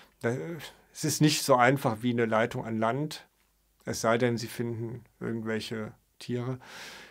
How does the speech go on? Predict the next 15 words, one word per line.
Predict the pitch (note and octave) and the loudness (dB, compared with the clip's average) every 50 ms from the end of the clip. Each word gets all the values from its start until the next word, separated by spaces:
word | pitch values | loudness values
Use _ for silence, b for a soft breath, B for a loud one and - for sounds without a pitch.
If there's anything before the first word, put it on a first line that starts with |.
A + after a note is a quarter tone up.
| B B B B _ | B B B B _
Also | C#3 C#3+ A#2+ A2+ | 6 6 6 8
Ausbau | - C#3 E3 D#3+ - C#3 B2 C#3+ | 8 8 8 8 8 6 6 6
Offshore-Netz, | D3+ E3+ - - - F#3+ F3+ E3 D#3+ F3 F3 - - - - - - _ _ _ _ _ _ _ _ _ _ _ _ _ _ _ - | 4 2 2 6 8 8 8 10 8 6 4 2 0 -4 -4 -6 -8 _ _ _ _ _ _ _ _ _ _ _ _ _ _ _ -2
das | B2 C3+ C3 - - - | 0 0 2 0 -2 -4
soll | - F3 D3+ C3 C3 B2+ B2+ B2+ B2+ B2+ | -6 -8 -2 2 6 8 8 8 6 6
damit | B2+ B2 B2 A#2+ - | 4 4 4 0 -2
finanziert | - - A#2+ A2+ A2 G#2+ - - C#3+ D#3+ E3 E3 - - - | -4 -4 -2 -2 -2 -2 -2 0 0 0 0 -2 -4 -4 0
werden | C#3 C#3 C#3 C3+ C#3 | 2 4 4 4 2
inzwischen. | A2+ B2 B2+ - - - C3+ C3+ - - B2+ B2 | -2 -6 -6 -6 -4 -2 -2 -2 -2 -2 -4 -4
Es | - - | -4 -2
sind | - D#3+ D#3+ - - - _ - | 0 0 0 -2 -6 -14 _ -8
übrigens | D3+ C3 - C3 A#2 A2 - - | -6 -2 0 0 0 0 -4 -6
alles | - B2+ C#3 D3 D#3 D3 - | 0 4 4 4 4 4 4
relativ | C3+ C3 C3 B2+ B2 A#2 - - | 4 4 4 4 2 -4 -8 -6
kleine | - A#2+ A2+ A#2 C3+ D#3 E3+ F3+ F3+ F3+ | -2 2 4 6 6 8 8 6 6 4